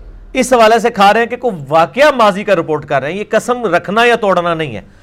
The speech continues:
یا منت یہ ہے کہ اگر کوئی شخص کہتا ہے جی میرا یہ کام ہو گیا، میں اتنے نوافل پڑھوں گا یا اتنا مال اللہ کی راہ میں صدقہ کروں گا، اور اگر وہ نہیں کر پاتا تو کفارہ دے گا۔ اور سورۃ المائدہ کی آیت نمبر ایٹی نائن میں آیا کہ ایک غلام آزاد کر دے،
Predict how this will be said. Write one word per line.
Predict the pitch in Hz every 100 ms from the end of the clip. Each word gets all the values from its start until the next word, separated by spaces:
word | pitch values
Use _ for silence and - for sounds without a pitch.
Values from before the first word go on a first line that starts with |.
| - - - -
یا | 214
منت | 196 226 262 220
یہ | 226
ہے | 233
کہ | 220
اگر | 220 220
کوئی | 220
شخص | 214 190
کہتا | 226 226 226
ہے |
جی | 220
میرا | 208 220
یہ | 220
کام | 214 220 220
ہو | 214
گیا، | 214
میں | 214
اتنے | 214 214 220
نوافل | 196 185 180 208
پڑھوں | 214 208 202
گا | 208
یا | 202 202
اتنا | 202 214 208 214 214
مال | 185 170 196
اللہ | 202 202 196
کی | 196
راہ | 196
میں | 196
صدقہ | 190 147 196
کروں | 185 185 170
گا، | 160 - _ - _ _ -
اور | 202 202
اگر | 220
وہ | 226
نہیں | 220 262
کر | 240 220
پاتا | 208 -
تو | 185 220
کفارہ | 196 147 160 156
دے | 123 104
گا۔ | 95 - _ _ _ _
اور | 175
سورۃ | 175 208 208
المائدہ | 208 196 196 202
کی | 202
آیت | 196
نمبر | 196 190
ایٹی | 190 202
نائن | 190 196
میں | 196
آیا | 190 190
کہ | 196 185 - - -
ایک | 180 180
غلام | 143 160 170 185
آزاد | 180 180
کر | 165 175
دے، | 165